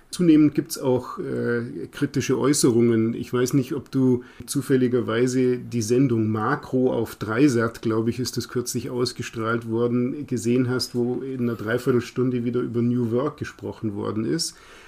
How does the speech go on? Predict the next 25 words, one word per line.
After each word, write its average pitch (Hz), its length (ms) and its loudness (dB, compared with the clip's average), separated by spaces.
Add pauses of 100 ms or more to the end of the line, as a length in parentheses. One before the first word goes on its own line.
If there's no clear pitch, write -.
(200)
Und 131 180 -6
da 131 80 -6
kommt 143 400 2 (100)
ein 117 320 -4
Personalchef 113 720 -2
der 123 120 -6
Firma 117 380 0
Trumpf - 600 0
aus, 113 480 -2 (440)
aus 101 120 -8
dem 110 100 -4
Schwäbischen, 160 960 4
also 110 280 0
aus 110 200 -6
Baden-Württemberg, 131 880 -2
die 120 320 -8
machen, 110 760 -6
äh, 104 320 -10
Werkzeugmaschinen 123 760 -4
und 113 120 -2
so 110 160 -4
weiter. 123 400 -6 (840)
Der 127 460 2
hat 135 140 -2
sich - 300 -2